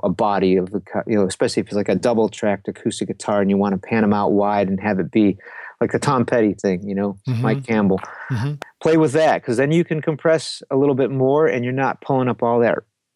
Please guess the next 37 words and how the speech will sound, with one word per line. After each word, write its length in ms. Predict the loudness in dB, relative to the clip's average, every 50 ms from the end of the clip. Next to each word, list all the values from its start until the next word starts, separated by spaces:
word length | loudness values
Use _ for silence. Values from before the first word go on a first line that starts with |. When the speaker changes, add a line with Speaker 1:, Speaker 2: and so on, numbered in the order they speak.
| _ -4
Speaker 1:
um, 300 | -2 0 2 2 2 4
woof 320 | 4 4 2 2 0 -2
and 120 | 0 0
rumble 380 | 2 2 2 2 2 2 2 0 -6 _ _ _ _ _ _ _
that 180 | -4 -2 -2 -2
comes 240 | -2 -2 -2 0
out. 260 | 0 0 0 0 -4 -6 _ -20 -20 -20 _ _ _ -4
Same 200 | 0 0 2 2
thing 140 | 2 2 2
with 100 | 4 2
a 60 | 2
snare. 500 | -2 -4 -4 0 2 2 2 2 0 -2
If 160 | -4 -6 -2
you're, 300 | 0 2 2 4 2 0 -2
if 200 | -8 -12 -6 -4
you 160 | -4 -4 -4 -8 _ -6
kick 180 | -4 -4 -2 -2
and 100 | -2 -4
snare, 500 | -4 -6 -2 0 2 4 4 4 2 0
you 180 | 0 -2 0 0
wanna 180 | 2 2 0 -2 -4 _ _ _ _ _ _ -2
filter 280 | 0 0 2 2 2
out 160 | 2 2 2
a 60 | 4 4
little 200 | 4 4 2 2
bit 140 | 2 2
of 80 | 2 2
the 80 | 0 -4
kick 260 | -2 -4 -6 -6 -2
drum 380 | 0 0 2 2 2 0 -2
so 160 | -4 -4 -4 0
that 180 | 0 0 0
it's 180 | 0 -2 -4 -4
not 180 | -4 -4 -4
triggering 400 | -4 -2 0 2 2 2 2 2
the 60 | 0 -2
snare 500 | -2 -2 0 0 2 2 2 0 -2